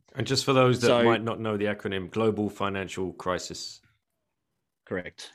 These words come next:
Speaker 2: Yeah,
Speaker 1: Yep.
Speaker 2: global financial crisis, 'cause it really did. It went everywhere. Uh, one little thread, <laughs> um, and it just unraveled the whole thing. And, and, and again,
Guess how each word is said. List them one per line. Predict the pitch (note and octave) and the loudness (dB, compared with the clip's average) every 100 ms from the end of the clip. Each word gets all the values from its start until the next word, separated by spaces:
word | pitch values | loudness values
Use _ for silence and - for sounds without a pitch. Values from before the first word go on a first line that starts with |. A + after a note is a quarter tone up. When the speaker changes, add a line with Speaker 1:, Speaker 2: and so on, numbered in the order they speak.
| _ | _
Speaker 2:
Yeah, | G2+ | -8
Speaker 1:
Yep. | F2 | -8
Speaker 2:
global | F2 G2 G2+ G2 | -6 -4 -4 -4
financial | - G2 F#2 F2+ F#2+ F2 _ | -6 -6 -4 -6 -8 -10 _
crisis, | - F#2 F2+ - - - | -10 -8 -6 -8 -14 -8
'cause | G#2 F#2 | -6 -6
it | D2+ | -4
really | G#2 G2+ | -4 -4
did. | G2 C#3 | -6 -8
It | F#2 | -10
went | F2+ F2 _ G2 | -10 -12 _ -12
everywhere. | E2+ D#2 B1 A1 - _ - | -10 -12 -14 -18 -20 _ -16
Uh, | F2 E2+ E2+ F#2 | -14 -12 -14 -12
one | G2 A2 | -4 -2
little | A2+ G#2+ | 0 -2
thread, | - A2+ B2+ D#3+ _ _ | -2 0 0 -2 _ _
<laughs> | _ _ - | _ _ -10
um, | G#2 A#2 A#2 A#2 | -4 0 0 0
and | A#2 | 0
it | A#2 | -2
just | G2 A2 | -4 -6
unraveled | A#2 G#2 G#2 G2 F#2 | -4 -2 -2 -4 -6
the | F#2 | -6
whole | G2 F#2 | -6 -6
thing. | - G2 G2+ | -8 -6 -6
And, | G2 F#2+ - | -6 -8 -6
and, | A2 G#2+ | -6 -6
and | A#2 A2+ | -6 -6
again, | G2+ G#2+ D3 | -2 -4 -4